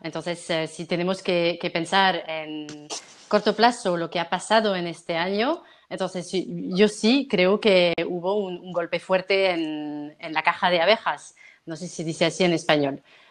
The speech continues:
Em, y luego me imagino que más adelante podemos desarrollar más sobre si antes de, de esta situación pandémica, eh,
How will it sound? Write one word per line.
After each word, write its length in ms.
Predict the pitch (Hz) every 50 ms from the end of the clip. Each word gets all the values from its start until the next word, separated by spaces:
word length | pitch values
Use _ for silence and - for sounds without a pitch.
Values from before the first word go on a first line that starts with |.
| _
Em, 920 | - - 156 151 147 143 143 143 143 143 143 139 139 139 139 139 143 143 147
y 60 | 175
luego 180 | 170 175 180 196
me 80 | 202 202
imagino 720 | 196 190 196 - - 220 214 220 220 233 240 226 233 -
que 120 | - 190
más 300 | 170 165 170 175 175 -
adelante 500 | 190 170 185 190 208 226 233 262 302 339 330 -
podemos 540 | 208 185 180 180 175 175 - - - 170
desarrollar 520 | 160 180 175 - 180 175 175 175 175 165 175
más 400 | 190 202 240 269 - - - -
sobre 380 | - - 190 185 185 202 233
si 300 | 233 233 - 262 262 - _ -
antes 560 | - 233 233 226 233 233 220 220 220 - 190 165
de, 540 | 170 165 160 160 156 160 156 156 160 160 156
de 80 | 170
esta 220 | 170 - - 190 190
situación 720 | - 208 185 - 185 180 180 - - 220 214 214 202 180 -
pandémica, 880 | - 165 165 170 180 220 220 214 190 _ _ - - 190 196 254 302 - - - - - - - -
eh, 1120 | - - 170 165 156 151 151 147 147 147 143 143 139 139 139 139 135 139 139 147 151 156